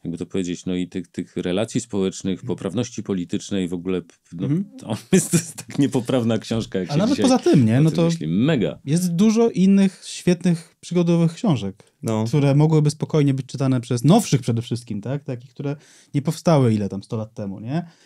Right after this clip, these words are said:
Speaker 3: Nie
Speaker 2: No.
Speaker 3: mam pojęcia po co, no ale
Speaker 2: No, a nie, że Nel umiera w Baobabie na, na,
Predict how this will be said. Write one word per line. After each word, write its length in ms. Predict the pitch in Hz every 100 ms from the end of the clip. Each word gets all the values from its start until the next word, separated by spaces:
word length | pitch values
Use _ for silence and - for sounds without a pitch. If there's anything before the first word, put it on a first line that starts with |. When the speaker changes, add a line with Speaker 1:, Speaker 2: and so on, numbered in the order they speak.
| -
Speaker 3:
Nie 80 | 143
Speaker 2:
No. 40 |
Speaker 3:
mam 100 | 139
pojęcia 340 | 123 107 95 104
po 100 | -
co, 120 | -
no 120 | 107 160
ale 160 | 220 180
Speaker 2:
No, 160 | 131 131
a 40 |
nie, 160 | 131 123
że 120 | 113
Nel 280 | 110 107 104
umiera 420 | 80 107 107 104
w 100 | 98
Baobabie 560 | 104 104 104 104 98 98
na, 400 | 95 95 98 -
na, 420 | 113 98 95 98